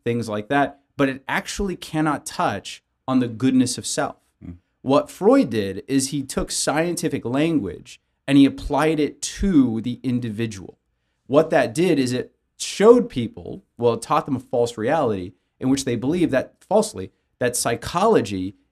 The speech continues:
Speaker 1: is the truest understanding of human nature because psychology is scientific.
Speaker 2: Hmm.
Speaker 1: This is why you hear people saying, "Well, it's the science.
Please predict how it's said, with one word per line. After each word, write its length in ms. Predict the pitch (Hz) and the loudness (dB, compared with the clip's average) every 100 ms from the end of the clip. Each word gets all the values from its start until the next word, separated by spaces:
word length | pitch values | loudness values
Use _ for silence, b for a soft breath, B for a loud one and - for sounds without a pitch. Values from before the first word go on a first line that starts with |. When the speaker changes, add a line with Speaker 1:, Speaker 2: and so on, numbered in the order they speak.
| - | -4
Speaker 1:
is 180 | 135 127 | -2 -2
the 100 | 127 | -4
truest 440 | - 160 156 156 - | -2 4 4 2 -2
understanding 880 | 131 131 - - 127 135 107 101 101 | 0 0 -4 -4 -2 0 -2 -4 -4
of 160 | 120 113 | -6 -6
human 400 | - 127 107 104 | -4 -2 0 0
nature 460 | 143 180 - 85 | -2 -4 -8 -10
because 300 | - 131 123 | -8 -6 -6
psychology 800 | - 123 120 - 151 180 113 101 101 | -2 -2 -4 -4 -2 0 -2 -4 -8
is 120 | 107 - | -8 -10
scientific. 760 | 98 95 104 175 175 - _ _ _ - | -10 -10 -8 -8 -8 -12 _ _ _ -20
Speaker 2:
Hmm. 80 | 92 | -8
Speaker 1:
This 120 | 127 | -4
is 80 | 127 | 2
why 120 | 139 | 4
you 100 | 147 | 2
hear 180 | 143 127 | 0 -2
people 200 | 131 127 | -2 -4
saying, 380 | 135 104 110 127 | -4 -4 -4 -4
"Well, 140 | 123 127 | -4 -4
it's 140 | - | -4
the 100 | - | -4
science. 680 | - 160 214 98 - - | -2 0 0 -2 -10 -14